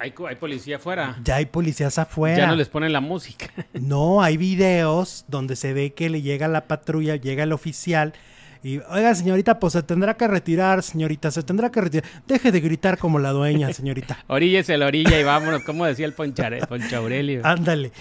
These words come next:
Speaker 2: Pues total que le dijeron, "Órale, órale, chu, chu de aquí".
Speaker 1: Uh, que la, también le tumbaron el evento.
Speaker 2: <laughs> O sea, mi Ferca trae Mercurio retrógrado. Mira,
Speaker 1: Hijo,
Speaker 2: en
Speaker 1: que
Speaker 2: una misma
Speaker 1: también.
Speaker 2: semana las, la humilla Sergio Mayer,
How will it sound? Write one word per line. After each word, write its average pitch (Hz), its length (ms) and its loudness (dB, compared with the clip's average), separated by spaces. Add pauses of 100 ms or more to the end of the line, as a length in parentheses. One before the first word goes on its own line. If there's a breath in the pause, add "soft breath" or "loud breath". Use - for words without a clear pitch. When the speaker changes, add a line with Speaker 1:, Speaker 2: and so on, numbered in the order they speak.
(220 loud breath)
Speaker 2:
Pues 147 300 -2
total 185 480 2
que 175 240 0 (220)
le 160 260 -2
dijeron, 147 340 -2
"Órale, 196 320 6
órale, 202 360 4
chu, 240 240 2
chu 240 200 4
de 233 80 8
aquí". 208 380 2 (100)
Speaker 1:
Uh, 123 280 -2
que 123 140 -4
la, 113 200 -4
también 123 420 0
le 175 140 6
tumbaron 127 420 0
el 120 140 2
evento. 110 560 -2 (100)
Speaker 2:
<laughs> 208 80 -4
O 208 140 4
sea, 214 160 10
mi 202 160 4
Ferca 240 420 0
trae 196 160 -2
Mercurio 180 420 0
retrógrado. 135 680 -4
Mira, 156 220 -2 (120)
Speaker 1:
Hijo, 113 240 -8
Speaker 2:
en 170 80 -2
Speaker 1:
que 220 40 0
Speaker 2:
una 247 140 4
misma 269 180 4
Speaker 1:
también. 247 100 0
Speaker 2:
semana 208 360 0
las, 170 400 -2
la 160 200 0
humilla 170 320 2
Sergio 185 320 0
Mayer, 127 340 -2